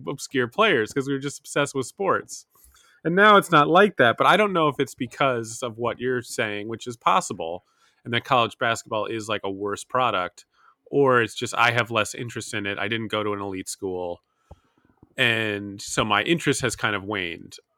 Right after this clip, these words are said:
I, I guess I'm not, like, s-, I don't know that they're, like,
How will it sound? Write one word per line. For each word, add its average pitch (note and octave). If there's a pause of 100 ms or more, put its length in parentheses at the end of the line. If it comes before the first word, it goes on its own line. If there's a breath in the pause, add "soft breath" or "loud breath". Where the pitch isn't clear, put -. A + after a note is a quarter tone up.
(280)
I, -
I G#3+
guess B3+ (560)
I'm B3
not, C4
like, F#3
s-, - (340)
I G3+
don't A#3
know F3
that D3+
they're, C3
like, D#3+